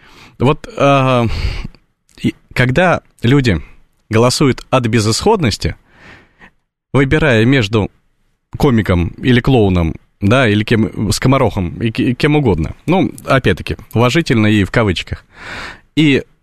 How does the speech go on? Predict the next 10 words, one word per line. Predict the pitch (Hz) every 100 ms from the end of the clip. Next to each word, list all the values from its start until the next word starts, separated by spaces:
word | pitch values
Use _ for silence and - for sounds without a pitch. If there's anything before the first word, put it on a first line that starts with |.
| _ -
всем | - 156 127
известным | 135 - 117
Порошенко. | 123 131 220 226 78 -
<laughs> | - _ _ _ _ _ _ _ _ _ _ - - 180
Вот, | 139 123 131
я | 160
думаю, | 175 160
что | 160
если | 156 156
вместе, | 151 147 123